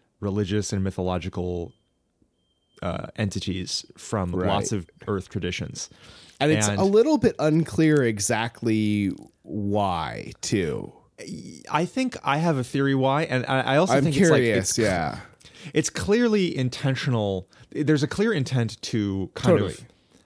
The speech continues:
Speaker 1: of, um, to try to capture as many different Earth traditions as possible with this methodology, this, like,
Speaker 2: Mm-hmm.
Speaker 1: writing methodology.
Speaker 2: Mm-hmm.
Speaker 1: So it's not like, "Oh, we're only gonna use characters from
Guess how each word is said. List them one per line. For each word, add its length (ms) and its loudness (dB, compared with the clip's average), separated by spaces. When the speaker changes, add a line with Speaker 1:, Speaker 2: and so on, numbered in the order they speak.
Speaker 1:
of, 60 -2
um, 420 -4
to 80 -6
try 240 0
to 120 0
capture 800 -4
as 200 -4
many 320 0
different 420 -4
Earth 220 -2
traditions 520 -4
as 120 -6
possible 580 -2
with 220 -2
this 200 -4
methodology, 840 -2
this, 180 -2
like, 100 4
Speaker 2:
Mm-hmm. 100 0
Speaker 1:
writing 280 -2
methodology. 640 -4
Speaker 2:
Mm-hmm. 300 -4
Speaker 1:
So 160 -2
it's 140 -2
not 200 0
like, 320 -2
"Oh, 140 2
we're 200 2
only 220 0
gonna 160 -2
use 360 -2
characters 460 -2
from 440 -6